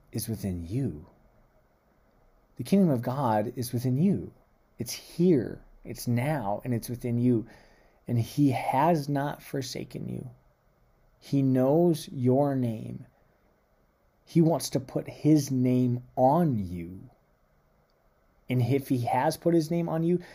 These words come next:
you have the greatest name on the face of the earth that has been named and shall be named.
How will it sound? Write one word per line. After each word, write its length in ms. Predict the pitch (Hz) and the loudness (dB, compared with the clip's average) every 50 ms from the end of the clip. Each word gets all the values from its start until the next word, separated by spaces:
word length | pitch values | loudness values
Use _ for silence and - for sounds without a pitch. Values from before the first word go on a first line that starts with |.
| - _ _ | -20 _ _
you 100 | - 190 175 | -2 -2 -2
have 440 | - - - 135 131 135 135 139 | -2 -4 -8 -6 -4 -4 -4 -4
the 100 | 123 107 | -4 -6
greatest 840 | 95 - - - - 135 123 127 135 143 147 156 156 147 - - - | -8 -8 -12 -18 -12 -6 -2 0 2 4 4 4 2 0 -2 -6 -6
name 600 | 123 110 107 110 113 120 120 120 123 123 120 113 - - | -6 -4 -2 0 0 0 2 2 2 2 0 0 -2 -6
on 100 | 104 98 | -6 -6
the 120 | 90 85 - _ _ _ - | -6 -8 -12 _ _ _ -10
face 300 | - 135 135 123 - - | -8 -8 -6 -6 -8 -8
of 80 | 127 120 | -8 -8
the 160 | 113 113 117 | -6 -4 -2
earth 200 | 113 117 110 - - - - - - _ | -2 -2 -4 -6 -12 -20 -20 -20 -12 _
that 140 | - 104 - | -2 -2 -2
has 460 | - - - - 120 135 160 160 143 | -2 -4 -4 -4 0 0 2 2 2
been 300 | 147 156 175 165 165 165 | 2 2 2 2 2 2
named 420 | 160 160 160 160 160 170 170 165 - - - - | 0 0 0 0 0 -2 -2 -4 -6 -10 -10 -6
and 300 | 113 110 110 110 107 - - | -4 -2 -2 -2 -4 -8 -12
shall 600 | - - - - - - 139 135 143 147 147 147 | -16 -14 -12 -8 -2 0 2 4 6 6 6 6
be 460 | 143 131 123 123 123 120 117 113 113 104 | 4 2 0 -2 -2 0 -2 -2 -4 -4
named. 640 | 92 92 90 87 82 80 80 73 71 78 82 - | -6 -6 -6 -8 -10 -12 -12 -14 -12 -14 -14 -16